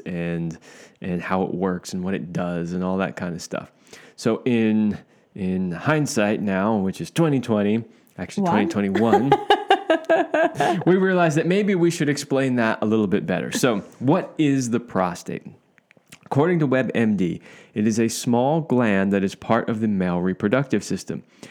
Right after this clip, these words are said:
Speaker 1: It's supposed to be about the shape and size of a walnut. It rests below your bladder and in front of your rectum.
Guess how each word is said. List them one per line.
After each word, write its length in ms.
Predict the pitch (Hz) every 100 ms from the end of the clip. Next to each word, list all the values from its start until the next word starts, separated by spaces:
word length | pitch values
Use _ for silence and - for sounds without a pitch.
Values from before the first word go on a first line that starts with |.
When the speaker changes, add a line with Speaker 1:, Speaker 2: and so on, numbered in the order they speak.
| - -
Speaker 1:
It's 180 | 113
supposed 520 | - 107 - 175 190 -
to 60 |
be 160 | 113 110
about 300 | 101 98 104
the 80 | 107
shape 340 | - 101 101
and 160 | - 101
size 360 | - 87 90
of 100 | 95
a 80 | 92
walnut. 580 | 92 104 120 107 78 - _ _ _ _ _
It 140 | 127 120
rests 420 | 120 120 - -
below 640 | 101 107 101 101 131 165
your 240 | 175 160 156
bladder 460 | 156 123 123 101
and 240 | 104 - 98
in 80 | 95
front 420 | - 117 123 123
of 200 | 104 95
your 160 | 95 104
rectum. 560 | 117 131 - - -